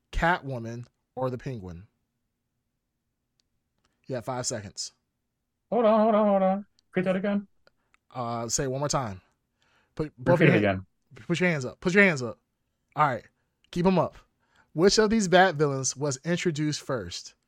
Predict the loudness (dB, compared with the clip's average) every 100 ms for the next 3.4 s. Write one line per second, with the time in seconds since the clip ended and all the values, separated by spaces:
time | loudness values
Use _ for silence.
0 | _ _ -6 -2 0 2 2 0 -4 _
1 | _ _ _ _ -4 0 0 0 -2 -4
2 | -4 -6 -8 -10 _ _ -6 0 0 -2
3 | -8 -8 -10